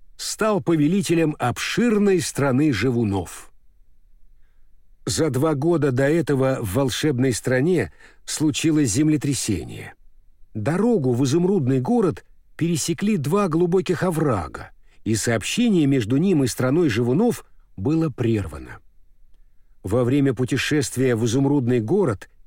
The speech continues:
Элли и ее друзья перебрались через овраги, но это стоило им больших трудов. Робким живунам такой подвиг был не под силу.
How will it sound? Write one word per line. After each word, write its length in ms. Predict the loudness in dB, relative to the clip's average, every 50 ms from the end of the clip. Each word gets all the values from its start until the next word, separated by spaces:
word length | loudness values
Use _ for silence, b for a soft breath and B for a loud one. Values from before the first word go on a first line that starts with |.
| -4 0
Элли 440 | 2 2 2 2 2 2 0 0
и 160 | -2 -2 0 0
ее 280 | 0 2 2 2 0
друзья 600 | 2 2 0 0 0 0 0 0 0 0 -2 -4 -8 -18 -20 -20 -20 -20 -20 -20 _ -4
перебрались 640 | -2 0 0 2 2 2 2 2 2 2 0 0 -2
через 360 | -4 -2 0 2 2 2 2 2
овраги, 440 | 2 2 2 2 2 2 2 2
но 160 | 2 4 4 2
это 220 | 2 2 0 0
стоило 480 | -2 -2 0 2 2 4 4 4 4 4
им 260 | 2 2 2 2 0
больших 460 | 0 0 0 -2 -2 -2 -2 -2 -2
трудов. 520 | -4 -4 -4 -4 -4 -6 -10 -12 -16 -20 -20 -20 -20 -20 -20 -20 -20 -20 -20 -20 -20 -20 -20 _ _ -20 -20 -16 -10
Робким 580 | -6 -4 -2 0 0 0 -2 -4 -4 -2 -2 0
живунам 680 | 0 0 0 0 0 0 2 2 2 0 0 -2 -2 b b b b b -8
такой 380 | -6 -4 -2 0 0 0 0
подвиг 500 | -2 -2 -2 -2 0 0 0 -2 -2 -2
был 220 | 0 0 2 2 2
не 140 | 2 2
под 200 | 0 -2 -4 -4
силу. 540 | -4 -6 -4 -2 0 0 0 -2 -4 -8 -14